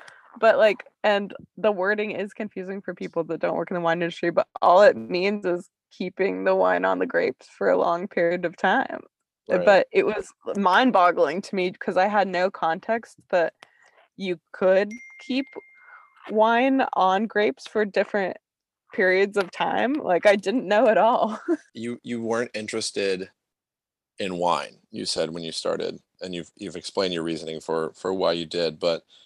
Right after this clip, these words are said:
Speaker 2: I'm curious, like, like, what was your relationship with wine then, and how has it changed? Like, is, eh, was it purely just something to study, or, or,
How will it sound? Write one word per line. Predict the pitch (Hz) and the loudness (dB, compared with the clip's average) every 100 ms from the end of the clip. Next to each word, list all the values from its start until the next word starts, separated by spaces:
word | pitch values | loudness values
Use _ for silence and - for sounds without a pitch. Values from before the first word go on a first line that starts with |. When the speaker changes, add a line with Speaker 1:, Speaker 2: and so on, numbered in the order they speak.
| _ _ _ | _ _ _
Speaker 2:
I'm | - | -10
curious, | 92 110 104 - | -2 2 2 2
like, | 92 85 _ _ _ - | 0 -2 _ _ _ -4
like, | 101 85 - | -2 -2 -8
what | 92 95 104 104 | -16 -4 -2 0
was | 107 98 | -2 -4
your | 95 92 87 - | -2 -2 -4 -6
relationship | 95 90 87 85 92 87 - 85 85 | -6 -4 -2 -4 -6 -8 -6 -8 -4
with | 87 87 - | -2 -2 -4
wine | 90 87 80 80 78 76 _ - | -8 -6 -6 -8 -12 -20 _ -12
then, | 80 76 80 85 85 _ - | -6 -4 -6 -10 -18 _ -18
and | 82 | -14
how | 78 78 | -8 -6
has | 78 | -6
it | 76 | -8
changed? | - 82 80 80 - - | -8 -6 -6 -8 -12 -8
Like, | 90 | -6
is, | 82 80 - _ _ _ _ _ _ _ | -6 -10 -14 _ _ _ _ _ _ _
eh, | - - | -12 -6
was | 101 92 | -4 -2
it | 87 _ - | -4 _ -8
purely | 95 87 90 | -4 -2 -2
just | 87 - | -4 -6
something | 85 90 82 | -8 -10 -10
to | 78 | -10
study, | - 87 92 131 139 - | -6 -6 -4 -6 -10 -8
or, | 90 80 78 - | -6 -4 -6 -8
or, | 92 | -8